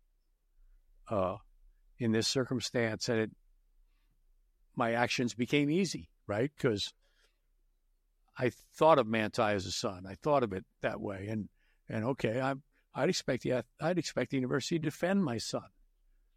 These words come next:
Um, and, and some, someone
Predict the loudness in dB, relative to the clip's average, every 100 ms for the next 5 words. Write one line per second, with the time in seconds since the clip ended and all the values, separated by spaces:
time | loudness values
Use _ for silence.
0 | _ -4 2 4 4 0 -4 _ _ _
1 | _ _ _ _ _ -4 -4 -4 -2 0
2 | 2 -2 -6 _ _ _ _ _ _ _
3 | _ -10 -4 -2 -2 -4 -4 2 4 4
4 | 4 0